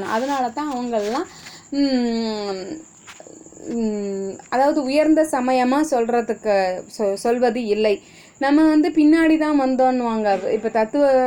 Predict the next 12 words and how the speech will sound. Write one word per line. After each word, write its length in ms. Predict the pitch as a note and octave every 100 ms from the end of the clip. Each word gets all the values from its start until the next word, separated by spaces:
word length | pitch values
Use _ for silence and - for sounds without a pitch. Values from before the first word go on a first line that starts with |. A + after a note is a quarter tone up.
| A#3+
தத்துவ 380 | - A#3 C#4+ C#4+
ரீதியா 380 | C4+ C4+ B3 C4+ C4
பார்க்கும் 380 | G#3+ A3+ A3+ G#3
பொழுது 260 | G3 G#3+ C4+
சைவ 240 | A#3 A#3 C4
சித்தாந்தம் 520 | C4 A3 A3+ A3 G#3
என்பது, 480 | G3+ F#3+ - G3+ C4+ C#4+ - - -
ம், 600 | B3 B3 A#3 A3+ A3 G#3+
சைவம் 520 | - A3 C4+ D#4+ D#4+
என்பது 400 | D4+ C#4+ C#4+ D#4 E4
மிக, 200 | C#4 C4+ C4+ - - -
ம், 240 | B3 A#3